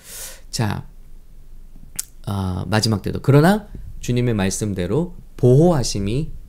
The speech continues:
예비되어 있다는 거예요. 보호하신다. 아, 그래서 그 여자가 광야로 도망하며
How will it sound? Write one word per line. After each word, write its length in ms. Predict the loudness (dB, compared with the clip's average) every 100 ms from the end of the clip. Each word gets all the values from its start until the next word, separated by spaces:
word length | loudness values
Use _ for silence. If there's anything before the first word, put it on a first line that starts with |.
| -10
예비되어 380 | -6 -4 -4 -4
있다는 340 | -6 -8 -10 -8
거예요. 260 | -8 -10 -12 -18 -18 -12
보호하신다. 680 | -10 -8 -8 -10 -10 -10 -12 -18 -20 -20 -20 -20 -20 -20 -20 -20 _ -20 -20 -20 -14
아, 360 | -10 -10 -10 -8
그래서 380 | -2 0 0 2
그 100 | 4
여자가 320 | 6 4 2
광야로 400 | 0 0 2 2
도망하며 520 | 0 0 0 -2 -4